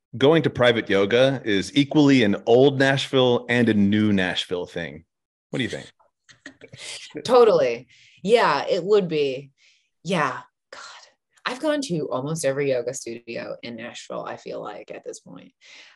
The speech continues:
Speaker 2: Um, and it has changed. <laughs>
Speaker 1: Yeah.
Speaker 2: Yoga used to be, like, people in sweatpants who were very, very nice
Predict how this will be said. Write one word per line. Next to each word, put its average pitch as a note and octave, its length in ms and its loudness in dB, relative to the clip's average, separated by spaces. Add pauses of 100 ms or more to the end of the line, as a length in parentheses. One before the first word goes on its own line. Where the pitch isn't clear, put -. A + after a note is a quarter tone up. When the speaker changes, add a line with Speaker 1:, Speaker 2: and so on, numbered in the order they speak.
(100)
Speaker 2:
Um, A2+ 480 -10 (260)
and D#3 160 -4
it F#3 160 0
has F#3 220 -2
changed. - 720 -10 (160)
<laughs> - 40 -14 (680)
Speaker 1:
Yeah. F2+ 220 -2 (720)
Speaker 2:
Yoga D#4+ 340 6
used A#3 320 0
to A3+ 80 -4
be, E3 340 -2
like, C#3+ 300 -4
people F3+ 320 2
in D3 140 0
sweatpants C3+ 960 -8 (320)
who D#3 100 -4
were D3+ 240 0
very, D3 420 0
very C#3+ 280 -2
nice B2+ 440 -10